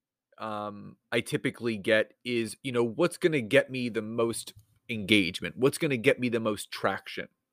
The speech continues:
Right? So what I wanted to cover with everyone today in this episode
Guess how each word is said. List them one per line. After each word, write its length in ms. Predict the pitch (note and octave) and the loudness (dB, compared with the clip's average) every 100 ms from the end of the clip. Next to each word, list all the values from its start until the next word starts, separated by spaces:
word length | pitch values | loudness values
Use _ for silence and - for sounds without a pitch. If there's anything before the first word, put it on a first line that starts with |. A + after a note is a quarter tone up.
| _ - | _ 6
Right? 340 | A#2+ C3+ - | 8 8 2
So 140 | - D3 | 0 4
what 160 | D#3+ | 6
I 80 | D#3+ | 6
wanted 260 | D#3+ A3 A#3 | 4 4 6
to 80 | |
cover 340 | - - C#3+ C#3 | 6 2 2 2
with 220 | A#2 A2 | 0 0
everyone 440 | A2+ A2+ G#2 G#2 | 0 0 -4 -6
today 580 | G2+ G#2 F#2 A2 G2+ G2 | -8 -12 0 2 2 0
in 120 | - B2 | -6 -8
this 180 | A2+ | -6
episode 640 | - G#2 F#2+ - F2 E2 F#2 | -4 -4 -6 -4 -4 -4 -10